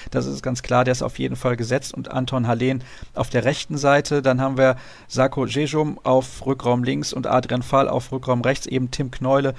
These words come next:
auf Rückraum Mitte, Jakob Baggerstedt am Kreis und Primoz Prost im Tor. Ist das so in Ordnung?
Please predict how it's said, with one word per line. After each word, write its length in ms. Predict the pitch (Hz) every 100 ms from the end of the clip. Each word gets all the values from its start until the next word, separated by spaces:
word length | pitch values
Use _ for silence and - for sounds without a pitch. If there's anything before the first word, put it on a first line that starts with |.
| - -
auf 280 | 127 131 -
Rückraum 360 | 143 - 123 127
Mitte, 260 | 135 -
Jakob 420 | 127 123 135 127 127
Baggerstedt 540 | 127 127 123 127 -
am 140 | 117
Kreis 400 | - 117 120 127
und 220 | - 120 -
Primoz 360 | 127 120 117
Prost 400 | - 117 120 -
im 180 | - 117 -
Tor. 360 | - 117 104 98 - - -
Ist 140 | -
das 140 | 151 165
so 100 | 165
in 80 |
Ordnung? 480 | - 147 160 165 196